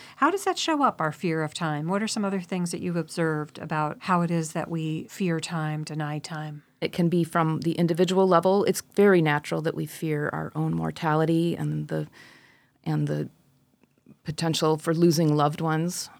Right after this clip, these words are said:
Speaker 2: Um, we don't like the thought of becoming older and frail. But as a society, that's where the danger is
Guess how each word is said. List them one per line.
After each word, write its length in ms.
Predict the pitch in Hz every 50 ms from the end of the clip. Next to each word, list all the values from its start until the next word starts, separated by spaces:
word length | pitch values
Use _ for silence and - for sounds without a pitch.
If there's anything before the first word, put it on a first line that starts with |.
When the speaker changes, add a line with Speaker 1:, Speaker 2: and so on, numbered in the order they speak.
| _ _ -
Speaker 2:
Um, 380 | 165 151 151 147 143 - 147 - _ -
we 140 | 170 156 151
don't 340 | 151 - 135 143 147 - -
like 340 | 165 147 151 175 - - - _ _ _ _ _
the 80 | -
thought 340 | 156 - 156 147 147 - -
of 80 | 151 147
becoming 380 | 165 156 - 165 160 160 160 -
older 400 | 147 143 156 156 160 165 170 170
and 160 | 156 151 151
frail. 560 | - - 165 156 147 147 143 147 156 165 165 - - - - _
But 100 | 208 202
as 140 | 220 214 226
a 60 | 220
society, 760 | - 214 202 - - 220 240 254 254 254 220 180 160 160 156 -
that's 320 | - 190 185 190 - - -
where 340 | 180 165 156 156 156 156 -
the 120 | - 175 180
danger 520 | 160 190 190 190 202 208 185 160 160 156
is 380 | 151 156 156 156 160 156 -